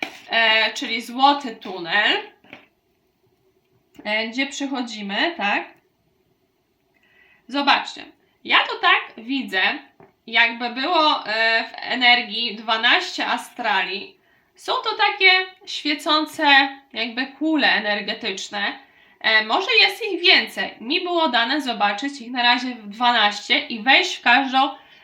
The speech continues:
e, z tych energii, e, i właśnie je wam przedstawiam, tak? E, już wytłumaczyliśmy sobie, czym jest pierwszy, drugi, trzeci, czwarty astral. Jesteśmy teraz, e, tu, tak? E,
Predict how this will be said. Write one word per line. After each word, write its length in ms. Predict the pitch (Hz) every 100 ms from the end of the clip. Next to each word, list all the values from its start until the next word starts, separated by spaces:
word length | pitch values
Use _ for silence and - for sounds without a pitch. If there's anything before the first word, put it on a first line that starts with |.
| -
e, 160 | 226
z 100 | 226
tych 200 | - 359
energii, 540 | 330 247 208 190 233 381 415
e, 340 | - - -
i 100 | 453
właśnie 360 | 403 370 359 349
je 240 | 330 349
wam 240 | - 285 302
przedstawiam, 680 | 339 339 - 359 247 190 175
tak? 360 | 226 233 - - _ - - - -
E, 380 | 220 226 226 - - _ _ _ -
już 240 | 330 440
wytłumaczyliśmy 800 | 370 349 311 294 330 349 330 269
sobie, 580 | 262 269 254 226 214 214 -
czym 180 | - 208
jest 180 | 208 -
pierwszy, 340 | 285 294 269
drugi, 320 | 214 233 247
trzeci, 260 | 247 220 226
czwarty 640 | - - 208 196 - 170 -
astral. 560 | 196 190 - 202 233 - _ _ _ -
Jesteśmy 580 | 254 - 359 381 349
teraz, 440 | 349 269 254 277 -
e, 200 | 220 226
tu, 260 | - 214 -
tak? 400 | 196 202 - - _ _ - - - _
E, 580 | - 214 220 226 226 226